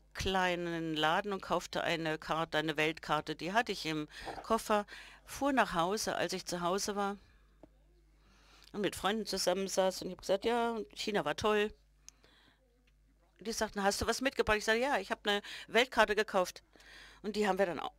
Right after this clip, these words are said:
aufgemacht und alle haben gesagt, "Die ist doch total falsch,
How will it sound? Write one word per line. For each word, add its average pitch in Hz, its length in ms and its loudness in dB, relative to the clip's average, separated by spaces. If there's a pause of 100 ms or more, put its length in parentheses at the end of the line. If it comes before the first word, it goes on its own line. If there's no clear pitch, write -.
aufgemacht 220 680 2
und 214 60 -4
alle 233 240 2
haben 226 100 0
gesagt, 202 360 -6 (200)
"Die - 80 -6
ist - 160 -2
doch 175 80 -4
total 147 380 -4
falsch, - 420 -2